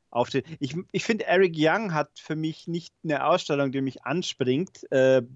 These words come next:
das, also ich hab ihn auch nicht in seiner Zeit bei T N A verfolgt, weil wo soll ich schon T N A geschaut haben, als normaler Durchschnittsschauer?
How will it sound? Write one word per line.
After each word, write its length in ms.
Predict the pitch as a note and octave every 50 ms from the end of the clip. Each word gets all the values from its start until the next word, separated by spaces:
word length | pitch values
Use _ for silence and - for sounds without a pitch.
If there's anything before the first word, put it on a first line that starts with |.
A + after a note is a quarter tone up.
| C3
das, 380 | - C#3+ C#3 C3+ - - - -
also 140 | C#3+ C3 C#3+
ich 100 | D3+ E3
hab 140 | F3+ F#3+ G3+
ihn 240 | F#3 F#3 F3 E3+ -
auch 160 | - E3 F3+
nicht 240 | F#3+ F#3+ F3+ - F#3
in 100 | E3+ D#3
seiner 500 | D#3+ D3+ D#3+ E3 E3 D#3+ D#3 D3+ D3+ C3
Zeit 300 | - - D3 D#3+ E3+ -
bei 140 | D#3+ D3 -
T 100 | - D#3
N 100 | C#3+ C#3+
A 140 | D3+ F3+
verfolgt, 460 | - - F3 - F3+ E3+ F3 E3+ E3+ -
weil 260 | B2+ B2+ C3 B2 B2+
wo 100 | C3 C3
soll 180 | B2+ C#3 C#3
ich 60 | C#3 -
schon 140 | - C3+
T 120 | - - C#3
N 100 | B2+ C3
A 100 | D3 E3
geschaut 300 | D#3 - - A2+ A2+ A2+
haben, 200 | A#2+ C3+ F3 - -
als 340 | - B2 A2+ - - - _ _
normaler 400 | - B2 A#2 A2+ A2+ G#2+ A#2+ B2
Durchschnittsschauer? 640 | A#2 - C3+ - D3 C3 - - A2 A2+ C3+ F3